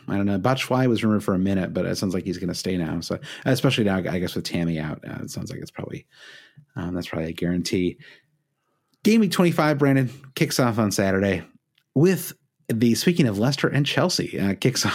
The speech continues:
Speaker 1: off, uh, Saturday morning. That is a fun match to
Speaker 2: Mm-hmm.
Speaker 1: kick off the game week. That is a super interesting, exciting match.
Speaker 2: Yeah, a hard one to predict as well. Two teams that have, you know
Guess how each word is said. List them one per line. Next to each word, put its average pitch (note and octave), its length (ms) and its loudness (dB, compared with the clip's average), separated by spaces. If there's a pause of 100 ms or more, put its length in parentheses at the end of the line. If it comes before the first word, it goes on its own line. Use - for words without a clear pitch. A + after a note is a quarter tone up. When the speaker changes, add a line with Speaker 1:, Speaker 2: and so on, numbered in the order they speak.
(140)
Speaker 1:
off, - 180 0
uh, A2 460 2 (460)
Saturday D#3+ 520 2
morning. B2 340 4
That D3 200 2
is B2+ 180 2
a G2 140 2
fun D3+ 800 0 (380)
match F#2 320 0
to F#2 80 -4
Speaker 2:
Mm-hmm. E2 240 -4
Speaker 1:
kick F2 60 -6
off G#2 160 -6
the G#2+ 80 -4
game D3 220 0
week. - 180 -4
That B2 180 0
is A2 120 -2
a G2 120 2
super C3+ 480 0
interesting, G#2 520 -2
exciting G#2 600 -2
match. - 380 -4 (760)
Speaker 2:
Yeah, C3+ 360 0 (140)
a A2 40 -4
hard E3 300 -2
one E3+ 160 -2
to - 140 -8
predict F#2 720 -4
as F2 200 -4
well. G#2+ 320 0
Two - 240 -2
teams C3 440 -2
that F#2 320 0
have, E2+ 520 -2
you F2+ 160 -6
know C#2+ 220 -4